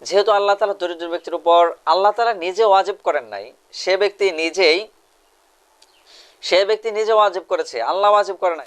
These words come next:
সুতরাং তার উপর সে যখন একটা ক্রয় করলো, ওটা তার উপর ওয়াজিব, দ্বিতীয়বার যখন আরেকটা ক্রয় করলো, দ্বিতীয় নাম্বারটা ওয়াজিব, সুতরাং তার উপর দুইটাই ওয়াজিব হয়ে গেল। যাই হোক, আমরা এটা বুঝলাম। আহ, সে,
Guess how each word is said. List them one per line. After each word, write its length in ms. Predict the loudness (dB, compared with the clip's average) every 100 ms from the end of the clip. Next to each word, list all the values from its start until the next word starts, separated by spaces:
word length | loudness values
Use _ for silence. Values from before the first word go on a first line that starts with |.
| -8
সুতরাং 500 | -2 2 2 2 -2
তার 140 | -2 0
উপর 280 | 2 0 -2 _ _ -8
সে 80 | -2
যখন 160 | 0
একটা 380 | 0 0 4 4
ক্রয় 240 | 4 0 0
করলো, 260 | 2 2
ওটা 180 | 2 2
তার 160 | 2 2
উপর 140 | 2
ওয়াজিব, 400 | 4 2 0 -8 -8
দ্বিতীয়বার 420 | -6 0 2 0
যখন 180 | -2 -2
আরেকটা 320 | 0 -2 -4
ক্রয় 180 | -4 -2
করলো, 180 | -4 -6 -10 _ _ -6
দ্বিতীয় 260 | 0 2
নাম্বারটা 360 | 2 0 0 0
ওয়াজিব, 240 | -2 -6
সুতরাং 320 | -12 -6 -2
তার 140 | 0 0
উপর 160 | -2
দুইটাই 460 | -6 -6 -4 0 2
ওয়াজিব 260 | 2 0 -4
হয়ে 160 | -12 -12
গেল। 120 | -14 -18 _ _ _ _
যাই 120 | -10 -8
হোক, 80 |
আমরা 120 | -6 -6
এটা 120 | -6
বুঝলাম। 360 | -10 -12 -14 -16 _ -20 -20 -20 -20 _ _
আহ, 420 | 0 2 2 0 -6 _
সে, 140 | -6